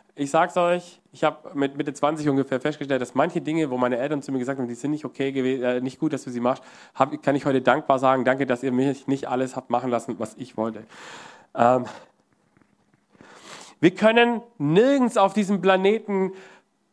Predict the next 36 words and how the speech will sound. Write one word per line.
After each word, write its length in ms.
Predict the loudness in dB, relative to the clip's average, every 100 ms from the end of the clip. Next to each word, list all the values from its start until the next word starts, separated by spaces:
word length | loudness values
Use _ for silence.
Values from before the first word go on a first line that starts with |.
| _
sein, 580 | -16 -2 2 4 2 2
wo 100 | 2
Gott 280 | 2 2 0
nicht 220 | -2 -2
ist. 380 | -4 -8 -12 -18 _ _ _ _ _ _ _ _ _ _ _ _ _ _ _ -20 _ _ _ _ _
Es 100 | -8
gibt 200 | -6 -6
keinen 300 | -4 -2 0
Ort. 320 | -2 -6 -8 -12 _
Wir 100 | -10
können 220 | -2 0 2
uns 200 | 0 0
vor 140 | 0
Gott 260 | 0 0 0
nicht 240 | -2 0
so 140 | -2
verstecken. 420 | -2 -6 -8 -4 -2
Und 40 |
ich 100 | 0
glaube 260 | 2 2 2
auch, 60 |
dass 180 | 0 0
Adam 300 | 2 2 2
und 140 | 0
Eva 280 | -2 2 2
sich 160 | 2 0
nicht 220 | -2 0
wirklich 260 | 0 0 -4
verstecken 540 | -6 0 0 2 2
konnten 300 | 2 2 0
vor 180 | 0 2
Gott, 200 | 0 0
sondern 220 | 0 2
dass 160 | 2 0
Gott 160 | 0
so, 120 | -2